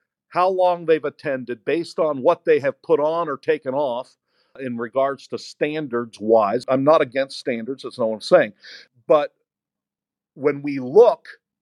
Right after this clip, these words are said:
is that the standard of obedience that God is calling us to?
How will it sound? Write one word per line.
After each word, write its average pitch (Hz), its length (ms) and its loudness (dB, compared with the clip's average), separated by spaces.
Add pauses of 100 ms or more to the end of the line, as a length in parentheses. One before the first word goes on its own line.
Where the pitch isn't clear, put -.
(480)
is 139 280 -4
that 175 320 0
the 170 120 -6
standard 175 560 -8
of 143 100 -6
obedience 139 1000 -8 (380)
that 123 180 8
God 127 260 4
is 110 160 -10
calling 143 560 -6
us - 240 -12 (220)
to? 139 260 -6